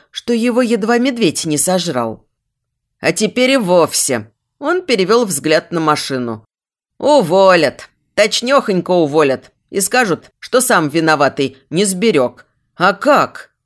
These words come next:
«Не уволят». Бекшеев шагнул к звериной туше и поморщился. «Я скажу, что имели место обстоятельства непреодолимой силы,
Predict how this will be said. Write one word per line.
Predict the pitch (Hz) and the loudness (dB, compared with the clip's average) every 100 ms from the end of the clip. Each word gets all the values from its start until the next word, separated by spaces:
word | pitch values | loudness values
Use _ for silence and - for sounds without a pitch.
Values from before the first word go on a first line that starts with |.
| _ _ _ _ _ _ | _ _ _ _ _ _
«Не | 135 160 | -2 2
уволят». | 190 190 135 127 110 110 - _ _ _ _ | 2 2 0 -4 -6 -10 -18 _ _ _ _
Бекшеев | 185 226 - 349 359 - | -6 -6 -4 -4 -4 -2
шагнул | 240 196 254 311 | -2 -2 -2 -2
к | 214 | -2
звериной | 185 220 240 226 | -4 -2 0 -2
туше | 220 131 113 - 110 _ | -2 -6 -8 -10 -10 _
и | - | -6
поморщился. | 190 180 147 117 - 127 117 - 107 - _ _ | -2 0 0 -2 -4 -6 -6 -6 -8 -12 _ _
«Я | 127 139 147 143 139 - - | -6 0 4 4 0 -6 -12
скажу, | - - 143 151 240 240 - | -6 0 0 2 0 -2 -14
что | - 180 180 | -4 0 2
имели | 180 165 | 2 0
место | 165 208 - 160 | 0 0 0 0
обстоятельства | 139 - 156 185 202 175 180 | 0 -2 -2 -2 -4 -4 -2
непреодолимой | 175 143 156 151 151 156 160 151 | -2 0 0 2 2 0 0 -2
силы, | - 120 117 104 | -4 -6 -8 -10